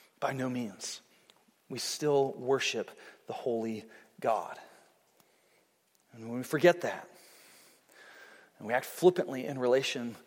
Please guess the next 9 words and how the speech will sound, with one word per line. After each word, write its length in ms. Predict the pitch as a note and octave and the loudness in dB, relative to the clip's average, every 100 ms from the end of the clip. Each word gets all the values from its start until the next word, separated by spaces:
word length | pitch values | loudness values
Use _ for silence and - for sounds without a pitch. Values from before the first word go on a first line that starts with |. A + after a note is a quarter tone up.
| - _ | -20 _
to 220 | - D#3 C#3+ - | -6 -4 -4 -4
the 120 | C3+ | 0
Lord, 480 | B2 C#3 A#2+ G2 F#2+ - - - - _ _ | 4 6 6 2 -6 -14 -20 -20 -20 _ _
we're 160 | C#3 B2+ | -6 -6
committing 460 | - D3+ D3 A2+ | -6 -6 -4 -6
the 100 | G#2+ | -8
same 560 | - - C#3 C#3+ C#3 B2+ - - - C3 | -8 -4 -2 -2 -2 -6 -12 -20 -18 -14
grievous 500 | B2+ D3+ C#3+ C#3 - - - | -6 -2 0 0 -4 -10 -2
error 460 | C3 C3 A2 G2+ | 4 4 4 0